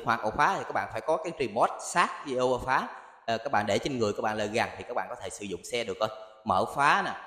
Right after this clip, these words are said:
mở yên, ờ, khóa, à, cổ nè các bạn. Đó. Và, ờ, tích hợp chống trộm, chống cướp, tìm xe trong bãi luôn các bạn. Một cái sự tiện nghi cũng như cái cổng sạc mười hai V cho các bạn có thể di chuyển ở quãng đường dài á. Các bạn không có những cái, à, sạc linh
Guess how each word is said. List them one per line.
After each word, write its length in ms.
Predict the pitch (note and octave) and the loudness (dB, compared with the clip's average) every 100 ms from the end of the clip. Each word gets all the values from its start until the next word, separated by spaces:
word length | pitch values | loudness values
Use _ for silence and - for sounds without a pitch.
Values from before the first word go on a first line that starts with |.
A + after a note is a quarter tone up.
| - | -4
mở 220 | G2+ G2 D#3 | 2 4 4
yên, 260 | D#3+ D3+ C#3 - - - | 4 2 -2 -10 -20 -8
ờ, 160 | G#2 G2 | -4 -2
khóa, 220 | - C3+ D#3+ | 2 4 4
à, 320 | C#3 B2+ A#2 - | 4 4 2 2
cổ 260 | F2+ F#2+ E3 | 4 4 2
nè 60 | - | -2
các 100 | - | -4
bạn. 180 | F#2 - - - | -4 -6 -18 -10
Đó. 240 | F#2+ C3+ - - - - | -2 -2 -4 -16 -14 -2
Và, 240 | G2+ F#2 | 0 0
ờ, 160 | F#2+ F2+ F#2 - | -4 -6 -8 -8
tích 100 | D#3+ - | -10 -6
hợp 180 | F2+ - | -6 -6
chống 100 | C3 | -8
trộm, 80 | F2 | -8
chống 80 | G#2 A#2 | -8 2
cướp, 140 | E3+ - - | 2 2 0
tìm 140 | G2+ | -4
xe 180 | - A#2 | -4 -10
trong 180 | A#2 A2+ | -10 -6
bãi 220 | F2 G2+ | -4 -4
luôn 120 | D3 | -6
các 60 | B2 | -4
bạn. 120 | G2 - - | -4 -6 -14
Một 120 | G#2+ G2+ | -8 -6
cái 60 | D3 | -2
sự 280 | G#2 G2 - | -2 -2 0
tiện 260 | G#2 A2+ | -2 0
nghi 380 | C3+ D#3+ - - - | 4 4 4 -8 -6
cũng 160 | A2+ | -2
như 120 | D3 | -2
cái 100 | C3 D#3+ | -2 -4
cổng 160 | G#2+ | -4
sạc 260 | - G#2+ - | -2 -2 0
mười 80 | G#2+ | -4
hai 200 | A#2 A2+ | -2 2
V 80 | |
cho 200 | A#2+ A#2+ | 2 2
các 100 | A#2 | 0
bạn 160 | A2 F#2+ | 0 0
có 80 | A#2+ | -2
thể 180 | B2+ G2+ | 0 0
di 140 | C#3 | 0
chuyển 320 | B2 - - C#3+ | -4 -4 -4 0
ở 100 | A#2+ | 2
quãng 180 | B2+ C3+ | 2 0
đường 220 | A#2+ G2 | -2 2
dài 260 | A2+ F#2+ | 2 2
á. 360 | G#2+ D3 - - | 2 0 -2 -4
Các 100 | - | 2
bạn 160 | G2+ G2+ | 2 0
không 180 | - C#3 B2+ | -2 -4 0
có 280 | D3 G3 A#3 - - | 2 2 -2 -8 -4
những 260 | G#2 G#2 | -2 -2
cái, 200 | B2 C#3+ | 0 2
à, 160 | D#3 B2+ | 4 2
sạc 340 | - G#2 G#2 | 2 0 2
linh 140 | C3 | -2